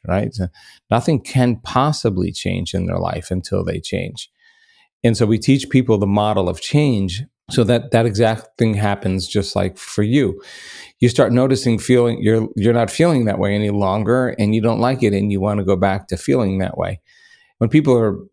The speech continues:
feel whole and happy for, for no reason, they, they want less, and they rely on a, less on other people to make them feel happy. They can actually feel happy on their own. And nobody's,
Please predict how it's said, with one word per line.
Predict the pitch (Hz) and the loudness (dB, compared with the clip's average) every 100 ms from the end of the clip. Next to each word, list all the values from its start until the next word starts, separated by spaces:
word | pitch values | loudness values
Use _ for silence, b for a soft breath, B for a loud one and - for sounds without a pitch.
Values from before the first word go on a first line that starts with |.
| - | -16
feel | - - 110 | -2 2 2
whole | 98 - 120 131 120 | 2 2 4 4 2
and | 101 | 0
happy | 90 110 117 117 104 101 - - | 0 0 0 2 2 2 -2 -8
for, | - - 101 95 90 - | -6 0 2 2 0 -4
for | - 117 | -2 2
no | 110 104 | 2 2
reason, | 151 156 110 104 | 2 2 2 0
they, | 104 101 98 _ | 0 -2 -8 _
they | 107 | 0
want | 107 127 - | 2 2 2
less, | 120 101 107 143 - - B B B - | 2 2 0 -2 -10 -16 B B B 0
and | 123 123 | 2 4
they | |
rely | 123 127 123 131 147 | 4 2 2 2 0
on | 135 135 | 2 2
a, | 127 - - | 0 -4 -2
less | 117 135 147 - | 2 2 0 0
on | 117 | 0
other | 113 117 | 2 0
people | 113 170 175 104 | 2 2 4 2
to | 104 104 | 2 2
make | 107 98 | 0 0
them | 104 | -2
feel | 98 104 | 2 2
happy. | 101 98 117 | 2 0 0
They | 117 110 | 0 0
can | 107 98 | 0 0
actually | 101 - 104 | -2 -2 -4
feel | 98 92 | 0 0
happy | 95 95 - 92 | 0 -2 -2 -2
on | 87 90 | -2 0
their | 104 | 0
own. | 147 | 0
And | 113 | 2
nobody's, | 113 170 185 131 - | 0 2 2 2 -4